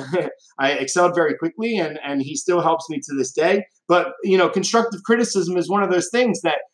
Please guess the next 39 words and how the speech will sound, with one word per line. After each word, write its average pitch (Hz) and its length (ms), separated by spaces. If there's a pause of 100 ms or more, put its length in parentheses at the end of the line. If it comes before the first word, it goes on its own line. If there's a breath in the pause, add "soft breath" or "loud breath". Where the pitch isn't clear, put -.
(140)
you 180 100
know, 185 240
you 185 120
either 196 260
take 214 340
it 240 200 (280)
and 175 300
you 180 180
grow 220 360
from 175 320
it, 151 240 (420)
okay? 170 560 (360 soft breath)
Or 185 220
you 180 320
take 208 340
it 202 180
and 180 120
you're 170 140
a 143 100
cocky 220 380
son 180 240
of 165 80
a 151 100
bitch 165 280 (200)
and 175 420 (120)
you 208 100
don't 226 220
process 226 580
it. 139 140 (260)
And 180 140
then 220 100
you 208 160
don't 202 360
grow. 127 400 (240)
You 185 140
don't 233 260
become 160 360
more 139 140
successful. - 680